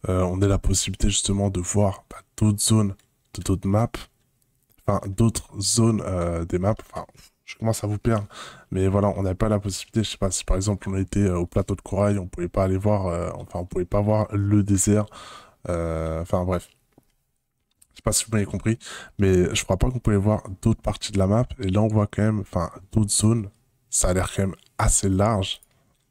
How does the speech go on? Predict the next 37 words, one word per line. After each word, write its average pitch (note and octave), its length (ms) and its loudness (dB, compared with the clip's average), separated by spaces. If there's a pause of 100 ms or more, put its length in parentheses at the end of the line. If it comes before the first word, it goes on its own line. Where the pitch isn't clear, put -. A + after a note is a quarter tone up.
(260)
Enfin G2+ 140 2
le G2+ 60 6
fait - 340 0
d'être G#2 460 -2
à G#2 80 2
ce - 80 6
point-là A2 440 2 (440)
et G#2 100 2
se - 160 2
dire, G#2+ 280 4
bah, F#2+ 340 2
qu'on G2 120 -2
voit G2+ 120 4
genre, G2 240 2 (120)
quand G2+ 140 2
même G2+ 220 2
une F#2+ 180 -2
autre G2+ 140 2
partie - 260 -4
de G2+ 80 -4
la G2 100 4
map G#2+ 220 2 (240)
où G#2+ 180 0
on G2 140 0
a F#2+ 80 0
le F#2 140 0
monstre G2 340 -4
vedette, G2 520 0 (600)
euh, F#2 300 4
je - 60 -2
trouve - 160 -16
ça G#2+ 120 0
quand G#2+ 140 -2
même G2+ 160 0 (160)
assez - 340 0
gros. G2 360 -2
Enfin, F#2+ 300 -4